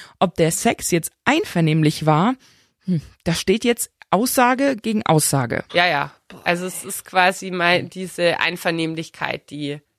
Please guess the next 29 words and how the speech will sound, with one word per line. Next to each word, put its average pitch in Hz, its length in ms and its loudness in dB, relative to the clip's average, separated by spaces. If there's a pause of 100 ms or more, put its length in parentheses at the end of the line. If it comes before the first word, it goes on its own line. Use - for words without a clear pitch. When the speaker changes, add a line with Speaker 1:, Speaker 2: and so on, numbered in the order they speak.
(120)
Speaker 2:
nicht 151 460 -8
wirklich, - 540 -8
äh, 151 140 -2
das - 160 -8
Gegenteil 151 400 -2
bewiesen 175 420 -6
werden 202 240 2
kann. 202 320 -2
Also 185 200 2
es 180 160 -8
war 196 80 0
ein 196 140 -2
ganz, 226 200 -2
ganz, 226 240 -12
ganz - 220 -8
großes - 400 -14
Ohnmachtsgefühl 180 880 -8
und 165 300 -6
da 160 140 4
war 190 120 6
einfach 196 320 -2
klar, 185 220 2
okay, - 220 -8
ich - 200 -10
muss 214 160 -2
da 185 160 0
irgendwie 202 300 0
rauskommen, 185 560 0
sonst, - 480 -6